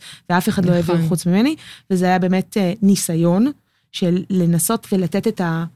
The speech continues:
Speaker 1: את הבמה, אה, בגלל שאת מעצבת.
Speaker 2: נכון.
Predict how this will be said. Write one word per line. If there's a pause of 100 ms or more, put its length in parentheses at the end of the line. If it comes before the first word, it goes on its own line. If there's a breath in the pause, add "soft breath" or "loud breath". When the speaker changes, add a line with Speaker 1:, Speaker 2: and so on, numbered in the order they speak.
(400)
Speaker 1:
את
הבמה, (720 loud breath)
אה, (520)
בגלל
שאת
מעצבת. (180)
Speaker 2:
נכון.